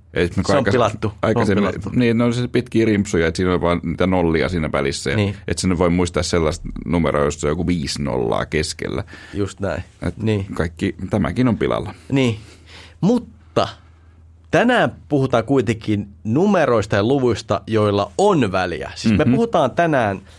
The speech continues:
Speaker 2: Raamatun numerosymboliikasta. Ja Raamattu on nimittäin täynnä erilaisia toistuvia numeroita, joilla on olennainen merkitys. Ja tota,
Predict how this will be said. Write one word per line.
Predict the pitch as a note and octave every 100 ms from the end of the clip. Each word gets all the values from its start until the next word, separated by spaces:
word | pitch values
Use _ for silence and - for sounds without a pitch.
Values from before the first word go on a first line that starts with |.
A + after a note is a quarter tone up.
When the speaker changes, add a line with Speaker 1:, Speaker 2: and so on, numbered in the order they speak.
| - -
Speaker 2:
Raamatun | D#3 E3 C#3+ G#2 G#2 G2 G2 -
numerosymboliikasta. | A2 D3+ D#3 G#2 F#2 - F#2 E2 C#2+ C2 - - - - - - - - - -
Ja | A2
Raamattu | C#3 A3+ G#3+ -
on | C#3+
nimittäin | C#3 C3 C3 A2+ G#2+ G#2+
täynnä | F3+ E3 A#2 G#2
erilaisia | C3 C#3 A#2 G2+ E2+ F#2 F#2 - -
toistuvia | C#3 C3+ - - G2 F#2+
numeroita, | G2 G2+ G2 F#2+ F2+ F#2+
joilla | F#2+ F#2+ F#2+
on | G2 - - - - - - -
olennainen | - B3 D#3 G#2+ F#2+
merkitys. | F2 E2 - - - - - - - - - -
Ja | B2+
tota, | C3+ B2+ C#3